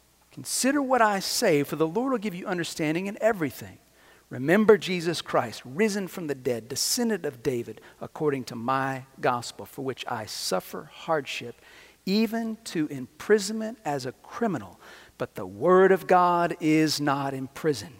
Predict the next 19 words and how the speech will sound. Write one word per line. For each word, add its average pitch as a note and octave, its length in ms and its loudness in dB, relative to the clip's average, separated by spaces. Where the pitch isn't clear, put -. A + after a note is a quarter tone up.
For - 100 -16
this C3+ 400 -2
reason D3 380 2
I C#3 160 2
endure C#3 480 0
all D3+ 400 4
things D3+ 560 -2
for - 120 -10
the A#2 80 -8
sake D3 540 0
of A#2+ 140 -10
those C#3 420 -2
who B2+ 120 -12
are G#2+ 160 -14
chosen, C#3+ 600 -4
so D3 200 0
that B2+ 160 -4
they D#3+ 160 6
may D3 220 -4